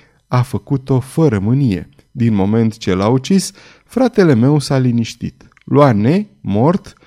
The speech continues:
de Ghiz și-a potolit furia. „Nu știam”, interveni Fausta,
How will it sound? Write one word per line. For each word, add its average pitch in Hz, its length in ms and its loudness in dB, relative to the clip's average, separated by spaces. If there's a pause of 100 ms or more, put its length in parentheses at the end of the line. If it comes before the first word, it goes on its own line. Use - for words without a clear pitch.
(180)
de 120 180 2
Ghiz 139 320 0
și-a 110 180 -2
potolit 98 480 -4
furia. 165 480 0 (760)
„Nu 202 140 0
știam”, 127 720 0
interveni 98 520 -2
Fausta, 117 580 -4